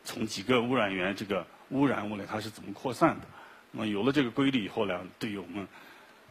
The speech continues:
来实现有效的治理的话呢，当然是非常有帮助的。我们的目标呢，就是说通过我们的努力的去探索自然规律，那么在这个基础上呢，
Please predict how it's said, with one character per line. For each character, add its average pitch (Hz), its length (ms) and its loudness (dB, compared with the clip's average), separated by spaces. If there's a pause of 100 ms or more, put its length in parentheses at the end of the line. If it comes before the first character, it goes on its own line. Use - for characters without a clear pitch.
(280)
来 104 180 2
实 110 180 -4
现 104 260 -2 (180)
有 120 180 -4
效 131 180 2
的 113 100 0
治 - 160 -2
理 104 120 -4
的 - 80 -10
话 95 160 -4
呢， 90 60 -8 (120)
当 101 140 -4
然 101 80 -4
是 104 80 -8
非 117 160 -4
常 107 160 -4
有 92 160 -8
帮 131 240 4
助 139 180 0
的。 - 120 -12 (200)
我 113 240 2
们 180 360 2
的 120 120 0
目 196 220 2
标 202 240 8
呢， 123 140 2
就 120 140 -8
是 117 120 -10
说 127 140 0
通 208 240 -4
过 185 120 6
我 120 60 0
们 127 260 -2
的 127 200 6
努 107 300 -4
力 170 120 -2
的 131 160 -4
去 - 160 -8
探 170 340 4
索 120 140 -6
自 - 160 -6
然 156 220 2
规 226 240 0
律， 214 180 0 (320)
那 143 80 -2
么 151 100 4
在 123 200 0
这 208 100 -2
个 196 80 2
基 254 240 0
础 135 180 -6
上 123 160 -2
呢， 104 200 0